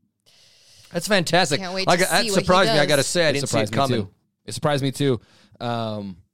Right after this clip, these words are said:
Speaker 3: but he really turned it on the second half of the season.
Speaker 2: Mm-hmm.
Speaker 3: I mean, I, his growing pains were very obvious. Uh, you know,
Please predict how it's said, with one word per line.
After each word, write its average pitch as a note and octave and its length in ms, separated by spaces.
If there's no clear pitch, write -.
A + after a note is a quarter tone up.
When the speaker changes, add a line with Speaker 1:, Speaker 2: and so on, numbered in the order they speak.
Speaker 3:
but C#3+ 120
he B3+ 320
really D3+ 580
turned C#3 240
it B2 80
on A#2 140
the G#2+ 80
second G#2 240
half G2 200
of F#2 40
the F#2 80
season. F2 440
Speaker 2:
Mm-hmm. F3 140
Speaker 3:
I B2 100
mean, C#3 160
I, D3+ 160
his E3 220
growing C#3+ 440
pains C#3+ 340
were A2+ 180
very A2+ 360
obvious. A#2 540
Uh, F#2+ 40
you F#2 140
know, F2+ 180